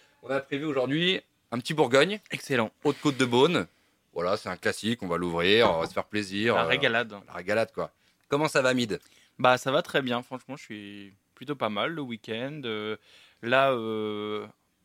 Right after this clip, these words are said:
Speaker 2: pour être honnête, c'est beaucoup de travail parce que j'essaie de tout finir avant de partir aux États-Unis en tournée.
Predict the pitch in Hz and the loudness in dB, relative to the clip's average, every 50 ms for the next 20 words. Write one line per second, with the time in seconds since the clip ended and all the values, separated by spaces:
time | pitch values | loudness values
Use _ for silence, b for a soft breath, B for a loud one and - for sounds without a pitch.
0 | _ _ _ _ - - 131 139 139 135 - 151 143 147 151 143 - - - 110 | _ _ _ _ -6 0 2 2 2 2 -2 -4 -2 -2 -4 -4 -6 -8 -8 -8
1 | 110 110 127 147 - 175 160 - - - 143 143 151 156 151 139 123 113 - - | -8 -6 -8 -6 -6 -6 -6 -6 -2 0 2 2 2 0 0 -4 -10 -12 -10 -10
2 | 117 110 - 107 117 117 - 127 117 _ - 175 170 - 160 156 156 160 147 135 | -10 -8 -8 -8 -10 -12 -12 -16 -16 _ -10 -10 -10 -8 -8 -4 -2 0 0 0
3 | 120 120 120 117 123 117 - - 123 117 113 110 - 120 113 113 123 123 123 117 | 0 -2 -4 -6 -6 -6 -6 -6 -8 -8 -8 -8 -10 -10 -8 -6 -6 -6 -6 -8
4 | 110 - 117 113 113 120 131 170 | -8 -8 -8 -8 -6 -8 -8 -10